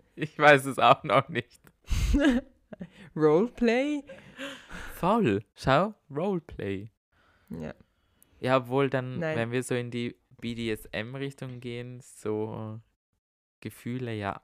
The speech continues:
Speaker 1: doch auch wichtig. Also,
Speaker 2: Mhm.
Speaker 1: kurz ge-, kurz zusammengefasst. <laughs> Man sollte sich selbst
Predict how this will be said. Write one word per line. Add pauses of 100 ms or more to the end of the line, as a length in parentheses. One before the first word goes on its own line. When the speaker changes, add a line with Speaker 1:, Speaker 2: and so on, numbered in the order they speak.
(160)
Speaker 1:
doch
auch
wichtig. (2000)
Also,
Speaker 2:
Mhm. (480)
Speaker 1:
kurz
ge-, (340)
kurz
zusammengefasst. (640)
<laughs> (1400)
Man
sollte
sich
selbst